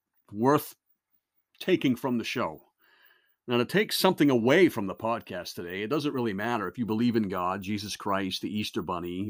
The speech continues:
or the Holy Spirit, because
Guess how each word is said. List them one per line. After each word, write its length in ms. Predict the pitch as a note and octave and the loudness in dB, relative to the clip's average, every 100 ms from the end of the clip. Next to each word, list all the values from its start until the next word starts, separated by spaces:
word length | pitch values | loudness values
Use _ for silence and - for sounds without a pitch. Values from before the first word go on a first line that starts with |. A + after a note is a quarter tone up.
| F#2 | -8
or 720 | F#2 F#2 F#2 F2+ F#2 F#2 F2+ | -6 -4 -2 -2 -2 -2 -4
the 80 | F#2 | -8
Holy 280 | - A2 A2 | -4 -4 -2
Spirit, 460 | - F#2+ E2+ F#2 C3+ - | -4 -6 -6 -6 -8 -12
because 640 | F#2 - G#2 G2+ G2 - | -12 -4 -2 -2 -2 -4